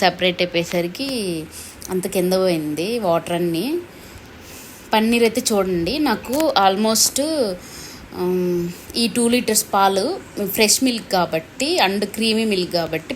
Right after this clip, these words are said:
పన్నీర్ ఎక్కువే అయింది నాకు. Almost ఫైవ్ హండ్రెడ్ గ్రామ్స్ దాకా అయింది నాకు పన్నీరు. ఫోర్ హండ్రెడ్ to ఫైవ్ హండ్రెడ్ గ్రామ్స్ అయిందండి. మ్, నేను వెయిట్ వేయలేదు, కానీ నేను బయట కొనేదాన్ని బట్టి చూశాను, ఆమ్,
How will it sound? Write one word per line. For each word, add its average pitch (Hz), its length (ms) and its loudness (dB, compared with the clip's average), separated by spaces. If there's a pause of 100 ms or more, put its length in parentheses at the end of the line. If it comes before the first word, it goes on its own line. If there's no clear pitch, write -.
పన్నీర్ 202 360 2
ఎక్కువే 214 380 -2
అయింది 160 220 -2 (100)
నాకు. 240 280 -6 (440)
Almost 208 320 0
ఫైవ్ 202 220 4
హండ్రెడ్ 196 320 -2
గ్రామ్స్ 180 440 0
దాకా 185 300 -2
అయింది 160 300 -2
నాకు 151 200 -10
పన్నీరు. 156 680 -6 (1500)
ఫోర్ 226 200 4
హండ్రెడ్ 214 320 2
to 349 40 2 (200)
ఫైవ్ 202 180 6
హండ్రెడ్ 190 300 2
గ్రామ్స్ 185 340 4
అయిందండి. 160 460 -4 (580)
మ్, 190 280 -4
నేను 175 200 2
వెయిట్ 208 240 4
వేయలేదు, 208 280 4
కానీ 208 260 2 (140)
నేను 214 200 2 (220)
బయట 196 220 4 (100)
కొనేదాన్ని 208 540 2
బట్టి 190 380 -2
చూశాను, 202 600 -2 (640)
ఆమ్, 180 360 0